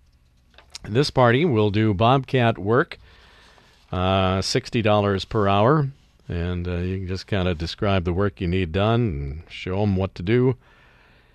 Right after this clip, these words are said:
Uh, plus, uh, he has other handyman services available too. And also on the for sale side of things, two small John Deere tractor weights for a hundred and twenty-five.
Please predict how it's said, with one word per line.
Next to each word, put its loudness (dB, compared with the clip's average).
Uh, 2
plus, 0
uh, 2
he 0
has 0
other 2
handyman 2
services -2
available -2
too. 0
And 2
also 2
on 4
the 0
for -2
sale 2
side 2
of -2
things, 0
two -2
small 2
John 0
Deere 2
tractor 0
weights -6
for -6
a -2
hundred -4
and -8
twenty-five. -6